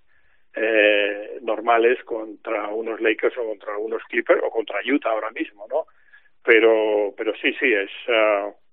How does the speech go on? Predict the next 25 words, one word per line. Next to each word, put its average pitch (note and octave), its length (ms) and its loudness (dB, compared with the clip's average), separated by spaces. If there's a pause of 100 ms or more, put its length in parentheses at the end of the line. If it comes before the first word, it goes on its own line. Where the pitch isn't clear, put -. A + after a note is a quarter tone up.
(320)
es C#3 220 0
algo C#3+ 340 2
que A#2 680 0
yo C#3 120 2
no C#3+ 160 0
sospechaba. F3+ 680 -6 (320)
Yo A#2+ 280 -4
también B2+ 340 0
era B2 180 2
de A#2 80 -2
la A#2 120 -2
idea A#2+ 360 0
de A2+ 280 -4
Rubén B2+ 380 -4
de, G#2 360 -6 (500)
bueno, A#2+ 240 2
ma-, B2 160 -10
mantenemos A#2 500 -2
a A#2+ 60 -6
Porzingis B2 640 -2
y B2 60 0
buscamos A#2 580 -4
un A2+ 560 0
tercer B2+ 300 4
hombre, C#3 360 4